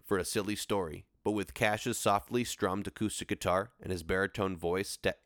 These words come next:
testing the lower limits of the human voice, the audience ate it up, laughing mightily when the Tennessee Stud meets the Tennessee Mare.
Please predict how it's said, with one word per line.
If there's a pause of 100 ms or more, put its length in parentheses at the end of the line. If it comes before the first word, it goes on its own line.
(100)
testing
the
lower
limits
of
the
human
voice, (360)
the
audience
ate
it
up, (680)
laughing
mightily
when
the
Tennessee
Stud
meets
the
Tennessee
Mare.